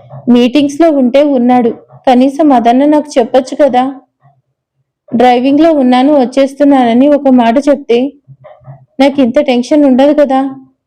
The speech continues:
అని ఇంకాస్త గొంతు పెంచి రుసరుసలాడింది నిషా. కలుపుకోలుగా సరదాగా ఉండే నిషా వచ్చి రెండు వారాలు కూడా కాకుండానే తన మీద తరచుగా కోపం చూపిస్తుండడం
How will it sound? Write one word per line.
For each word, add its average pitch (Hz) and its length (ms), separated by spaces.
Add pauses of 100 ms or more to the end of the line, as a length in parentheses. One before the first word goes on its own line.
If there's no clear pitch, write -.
(480)
అని 269 200
ఇంకాస్త 254 420
గొంతు 262 340
పెంచి 262 380
రుసరుసలాడింది 254 920
నిషా. 240 360 (1160)
కలుపుకోలుగా 285 840
సరదాగా 262 580
ఉండే 269 240
నిషా 240 340
వచ్చి 247 300
రెండు 233 300
వారాలు 247 360
కూడా 277 200
కాకుండానే 247 840 (1000)
తన 269 120
మీద 240 220
తరచుగా 277 580
కోపం 269 420
చూపిస్తుండడం 254 920